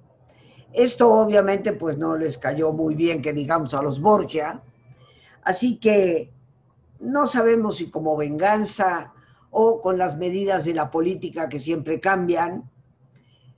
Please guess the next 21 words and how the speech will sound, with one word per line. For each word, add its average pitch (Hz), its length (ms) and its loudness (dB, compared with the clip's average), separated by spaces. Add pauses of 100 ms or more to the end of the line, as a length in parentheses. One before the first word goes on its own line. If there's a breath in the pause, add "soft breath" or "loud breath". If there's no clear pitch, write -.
(120)
se - 280 -4
va 247 220 4
a 240 80 4
hacer 220 440 2
una 214 280 -2
alianza 170 840 -4 (140)
firmada 170 580 -2
precisamente 185 1000 -6 (340 soft breath)
en 160 160 -4
mil 180 160 -6
cuatrocientos 151 680 -4
noventa 170 400 0
y 185 100 2
ocho 151 480 -6 (580 soft breath)
entre 156 760 2 (280)
el 165 220 -2
rey 196 480 2
Luis 202 540 0
doce 143 680 -2 (420)
de 196 160 -4
Francia 190 720 -2